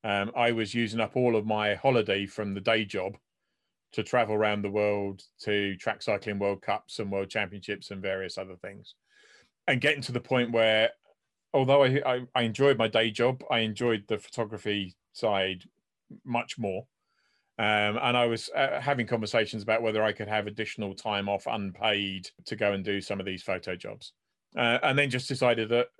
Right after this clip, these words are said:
I could have both. So I left the company that I was, I was managing director of at the time and set up on my own and set it up deliberately so that I could spend, you know, I plan all of my time around my photography job.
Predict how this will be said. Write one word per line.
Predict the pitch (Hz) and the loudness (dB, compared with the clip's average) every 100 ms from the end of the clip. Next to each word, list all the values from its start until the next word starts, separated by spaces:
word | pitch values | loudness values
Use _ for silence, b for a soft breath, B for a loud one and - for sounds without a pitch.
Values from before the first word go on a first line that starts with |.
| - - - | -20 -16 -12
I | |
could | 117 - 98 | -4 -2 0
have | 104 95 | -2 -2
both. | 135 95 - b b | -2 -2 -6 b b
So | - 127 113 117 | 0 4 6 8
I | 120 | 6
left | 123 139 - | 6 4 2
the | 123 | -4
company | - 120 110 110 | 0 0 0 0
that | 104 110 | 2 2
I | 110 | 2
was, | 107 101 - - _ | 0 -2 -6 -14 _
I | 117 | -4
was | 104 | -2
managing | 113 107 98 101 | -2 -4 -4 -2
director | 107 110 - 107 | -2 -2 -4 -4
of | 98 | -4
at | |
the | - | -6
time | - 110 101 101 - _ _ - | -2 0 0 -4 -12 _ _ -10
and | 110 | -2
set | 131 120 | 0 0
up | 110 110 | 0 0
on | 104 | 0
my | 101 110 104 | 2 2 2
own | 95 113 - _ - | -2 -8 -14 _ -6
and | 123 110 | -4 -2
set | - 123 - | 0 0 2
it | |
up | 127 127 | 2 0
deliberately | 113 110 117 113 117 110 | -2 0 2 2 0 0
so | 101 117 104 | 0 0 2
that | 117 | 2
I | 107 | 0
could | - 101 | -2 -8
spend, | - 110 107 101 101 - _ _ _ _ _ _ | 0 0 2 -4 -6 -12 _ _ _ _ _ _
you | 110 | -2
know, | 104 | 2
I | 123 | 2
plan | - - 143 147 | 0 0 2 4
all | 131 127 | 4 4
of | |
my | 117 110 | 2 0
time | - 131 117 113 | 0 2 2 2
around | 107 110 107 107 104 | 2 2 0 -4 -6
my | 104 104 101 | -4 -4 -4
photography | - - 120 107 98 | -6 -6 -6 -6 -8
job. | 92 92 123 | -6 -6 -6